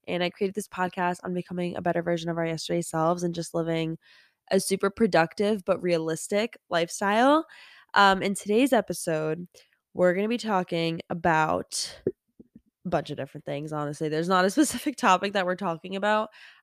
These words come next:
I know a few episodes ago I titled this, "I Heard You Need a Friend," and this is kind of gonna be similar where I just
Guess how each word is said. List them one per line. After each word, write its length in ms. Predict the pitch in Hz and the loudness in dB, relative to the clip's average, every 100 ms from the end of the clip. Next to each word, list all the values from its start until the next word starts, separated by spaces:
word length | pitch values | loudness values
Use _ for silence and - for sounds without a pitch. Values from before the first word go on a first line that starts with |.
| - | 0
I 100 | 190 | 2
know 140 | 196 | 2
a 60 | 196 | 0
few 160 | 220 | 4
episodes 400 | 180 170 196 185 | 4 4 -4 -4
ago 180 | 190 196 | 0 2
I 80 | 190 | 2
titled 480 | 185 - 170 170 170 | -2 -4 0 0 0
this, 260 | 165 170 - | -2 -2 -8
"I 60 | 160 | -4
Heard 220 | 165 165 | -2 -2
You 120 | 165 | -4
Need 160 | 160 165 | -4 -4
a 40 | |
Friend," 540 | - 156 151 170 196 - - - _ | -4 -4 -2 -2 -6 -10 -20 -20 _
and 120 | 196 | -4
this 120 | 196 208 | -2 -4
is 100 | - | -4
kind 240 | 214 196 | 0 0
of 80 | 208 | 0
gonna 160 | 240 | -2
be 120 | 233 240 | -2 -2
similar 460 | 196 180 180 185 | -2 0 2 2
where 220 | 180 175 | 4 2
I 80 | 170 | 2
just 240 | 170 180 | -2 -8